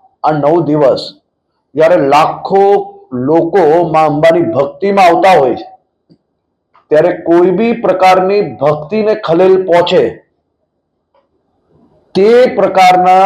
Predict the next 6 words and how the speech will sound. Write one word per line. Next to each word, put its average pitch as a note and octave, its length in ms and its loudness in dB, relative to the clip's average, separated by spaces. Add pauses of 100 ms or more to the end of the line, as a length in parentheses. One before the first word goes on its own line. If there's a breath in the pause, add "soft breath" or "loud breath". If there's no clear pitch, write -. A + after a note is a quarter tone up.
(140)
ઘટના D#3+ 520 -2 (1160)
કે F#3 120 0 (180)
એ G3 80 2 (160)
પ્રકારના F#3 640 2 (100)
ગીતો E3 380 -2 (1600)
એ E3 120 2